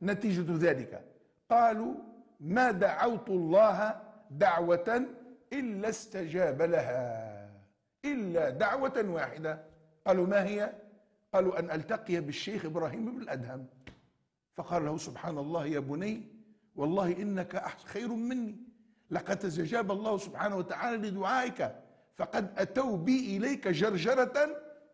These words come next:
استجابة لدعائك." قال صلى الله عليه وسلم: كان في من كان قبلكم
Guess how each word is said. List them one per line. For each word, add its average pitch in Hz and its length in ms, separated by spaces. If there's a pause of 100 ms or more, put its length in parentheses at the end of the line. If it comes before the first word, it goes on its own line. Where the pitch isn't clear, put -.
(120)
استجابة 175 800
لدعائك." 143 760 (960)
قال 170 220
صلى 202 240
الله 208 320
عليه 214 300
وسلم: 214 720 (640)
كان 240 440
في 240 260
من 202 320
كان 247 280
قبلكم 220 800